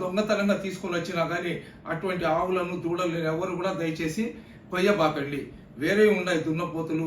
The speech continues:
బర్రెలు, వాటన్నిటిని కోసుకోవచ్చు. కానీ ఎ-, ఎక్కడైతే వివాదం వస్తుందో దానికి కావాలని చెప్పి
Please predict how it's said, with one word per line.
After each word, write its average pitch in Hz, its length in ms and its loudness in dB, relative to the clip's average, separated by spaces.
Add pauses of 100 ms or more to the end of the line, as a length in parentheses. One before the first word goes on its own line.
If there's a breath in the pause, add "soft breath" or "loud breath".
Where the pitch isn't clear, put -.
(120)
బర్రెలు, 165 400 2 (420 loud breath)
వాటన్నిటిని 208 720 2
కోసుకోవచ్చు. 160 460 -4 (400 loud breath)
కానీ 208 260 4 (440 loud breath)
ఎ-, 180 120 0 (100)
ఎక్కడైతే 208 440 2 (120)
వివాదం 220 420 4
వస్తుందో 170 380 -2 (420 loud breath)
దానికి 196 320 2
కావాలని 214 540 6
చెప్పి 202 160 0